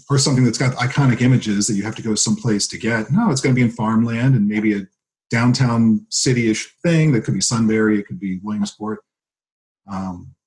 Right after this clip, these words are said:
I think you, you write, it's like writing to your strengths. You know, you've gotta know, as a writer, you have to know what you're able to churn out. You can push yourself, but you know kind of what you're able to do.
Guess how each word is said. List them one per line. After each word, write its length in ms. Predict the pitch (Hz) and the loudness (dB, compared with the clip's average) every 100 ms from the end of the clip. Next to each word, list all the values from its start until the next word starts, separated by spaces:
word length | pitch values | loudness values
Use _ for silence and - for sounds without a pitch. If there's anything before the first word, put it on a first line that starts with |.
| _ | _
I 40 | 113 | -2
think 180 | 139 | 0
you, 100 | 135 | 2
you 200 | 117 131 | 2 2
write, 340 | 110 123 120 107 - | 2 0 0 -2 -6
it's 120 | 127 | -2
like 120 | 135 | 0
writing 220 | 127 131 127 | 2 2 2
to 60 | |
your 80 | 120 | 0
strengths. 500 | - 135 139 104 - | 0 2 2 0 -2
You 60 | 101 | -4
know, 80 | |
you've 200 | 98 101 | -2 -4
gotta 200 | 110 104 | -4 0
know, 520 | 101 110 110 110 107 - _ _ _ - | 2 4 4 2 0 -8 _ _ _ 0
as 120 | 131 | 2
a 40 | |
writer, 280 | 117 135 139 | 2 2 2
you 100 | 110 | 2
have 140 | 113 | 0
to 40 | 110 | 2
know 460 | 110 110 107 104 - _ _ _ _ 117 | 2 2 0 -2 -10 _ _ _ _ -10
what 340 | 113 123 110 | -2 -2 0
you're 200 | 113 110 | -2 -2
able 220 | 117 110 107 | -2 -2 -2
to 240 | 104 101 - | -2 -4 -6
churn 400 | - 135 113 104 | -2 0 2 2
out. 280 | 127 110 | 2 2
You 60 | 113 | 2
can 140 | 143 | 0
push 200 | 185 233 | 2 0
yourself, 400 | 135 117 113 107 | 0 0 0 -2
but 100 | 117 | -4
you 120 | 113 165 | 0 2
know 280 | 170 165 | 4 2
kind 240 | 131 135 117 | 0 0 0
of 100 | 110 | 0
what 140 | 110 | -6
you're 160 | 120 110 | -4 -4
able 180 | 104 95 | -4 -8
to 80 | 95 | -6
do. 360 | 123 127 113 | 0 0 0